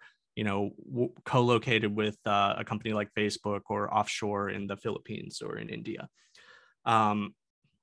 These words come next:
as far as the algorithms go, the one that I had the most access to, to analyze was Google Safe Search, uh, 'cause Google opened up its, uh, computer vision algorithm, they call it Cloud Vision A P I, uh, to developers.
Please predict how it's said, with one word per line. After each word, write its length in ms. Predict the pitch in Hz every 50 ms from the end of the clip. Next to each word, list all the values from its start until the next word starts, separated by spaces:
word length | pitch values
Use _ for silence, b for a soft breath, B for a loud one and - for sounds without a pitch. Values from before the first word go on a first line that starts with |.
| _ _ _ _ _ _ _ -
as 160 | 123 123 -
far 220 | - 165 165 156
as 200 | 143 135 120 -
the 400 | - 131 117 113 113 113 110 110 - -
algorithms 560 | 147 180 185 170 165 143 120 113 110 - -
go, 340 | - 113 107 104 104 104 104
the 480 | 101 110 107 110 107 107 107 107 107 - - _ _
one 400 | - 123 120 131 151 170 185 185
that 180 | 165 139 - -
I 200 | 113 117 131 135
had 520 | 135 139 127 123 120 117 113 113 113 113
the 60 | 113
most 320 | 110 113 113 117 113 - -
access 580 | - 110 117 123 - - - 120 110 107 - -
to, 320 | - - 117 107 101 101
to 180 | - - - -
analyze 640 | 120 127 127 123 113 107 104 98 98 98 - - -
was 220 | 110 104 101 -
Google 260 | - 117 107 104 104
Safe 300 | 101 - - - - -
Search, 360 | - - - - - - - - _ b b b b b b _ _
uh, 280 | 117 110 107 104 101 101
'cause 340 | - - 117 110 107 107 -
Google 500 | - - 135 135 131 135 127 127 120 -
opened 340 | 120 123 120 - 127 117 110
up 240 | 107 110 107 107 - - -
its, 480 | 117 107 104 101 98 - - - - - -
uh, 540 | 113 110 104 98 98 98 104 - 53 55 - - - _ _ _ _ _ _ _ _ _ _ _ _ _ _ _ _ _
computer 340 | - 127 117 - 131 120 113
vision 400 | 110 127 131 131 135 135 131 127
algorithm, 720 | 110 117 120 123 113 123 117 113 113 117 113 110 110 110
they 100 | 104 101
call 180 | 104 - 113 107
it 80 | - -
Cloud 280 | - 107 107 110 107
Vision 320 | 113 110 107 - 117 110 104
A 140 | 101 107
P 180 | 110 - 117 110
I, 440 | 107 107 110 107 107 107 107 110 107
uh, 320 | - 110 107 101 104 101 -
to 120 | - - -
developers. 600 | 107 - - 131 151 - - 170 185 180 -